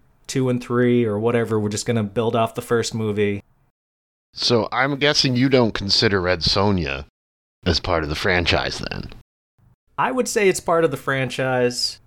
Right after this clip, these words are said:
Speaker 1: As far as the Robert E. Howard material, it takes place in that same literary universe.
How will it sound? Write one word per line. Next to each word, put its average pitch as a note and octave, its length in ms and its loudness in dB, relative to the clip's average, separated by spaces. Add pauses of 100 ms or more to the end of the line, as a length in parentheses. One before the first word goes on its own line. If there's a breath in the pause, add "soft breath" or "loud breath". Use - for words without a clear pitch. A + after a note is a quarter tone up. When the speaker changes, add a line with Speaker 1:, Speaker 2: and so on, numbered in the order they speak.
(240)
Speaker 1:
As - 140 -4
far C#3 300 0
as A2+ 180 0
the G#2+ 480 -2 (160)
Robert B2+ 400 2
E. G#2+ 140 -4
Howard B2 440 0
material, G2+ 800 -2 (400)
it A2 140 -2
takes - 240 0
place G#2 360 -2
in F#2+ 80 -6
that F#2+ 220 -2
same F#2+ 600 -6 (520)
literary G#2 540 2
universe. G2+ 840 -2